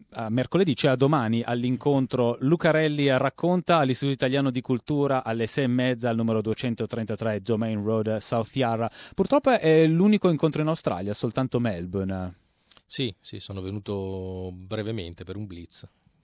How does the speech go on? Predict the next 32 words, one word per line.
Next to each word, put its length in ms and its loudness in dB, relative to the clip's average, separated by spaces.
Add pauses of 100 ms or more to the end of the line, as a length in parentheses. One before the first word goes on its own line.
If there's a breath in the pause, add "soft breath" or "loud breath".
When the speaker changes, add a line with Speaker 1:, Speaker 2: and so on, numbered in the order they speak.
(120)
Speaker 2:
Sono 300 -12
qui 180 -10
m-, 260 -14
con 140 -14
un 60 -12
mandato 360 -10
esplorativo, 640 -12
poi 240 -12
tornerò 380 -10 (140)
<laughs> 120 -12
con 180 -10
tutta 220 -8
la 80 -6
famiglia 420 -8
a 40 -10
fare 380 -16 (600 loud breath)
un 100 -12
bel 160 -8
giro 220 -12
in 80 -12
Australia. 420 -14
Speaker 1:
Puoi 160 2
darci 420 0
qualche 420 -2
anticipazione, 880 -6
almeno, 720 -2 (120)
diciamo, 400 -8
Speaker 2:
Di 100 -6
Speaker 1:
il 60 -8
Speaker 2:
quello 380 -10 (360)
che 140 -14
faremo? 440 -8